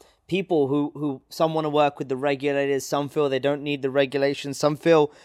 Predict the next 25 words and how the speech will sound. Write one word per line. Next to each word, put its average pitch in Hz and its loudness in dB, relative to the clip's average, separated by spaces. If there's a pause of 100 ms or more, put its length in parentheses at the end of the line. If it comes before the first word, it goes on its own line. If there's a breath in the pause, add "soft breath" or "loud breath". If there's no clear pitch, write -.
(180 loud breath)
that 143 -6
the 147 0
regulators 147 2
should 135 -12
just 143 -8
completely 151 0
stay 139 0
out 143 2
of 135 -4
it 127 -6
because 131 -6
that's 135 0
not 127 -6
what 135 -2
cryptocurrencies, 131 -4
uh, 117 -2 (140)
are 123 -4
about. 123 2
So 127 -4 (320 soft breath)
interesting 175 -4
to 156 -10
get 143 0
that 117 -4
viewpoint 135 -6
there. 117 0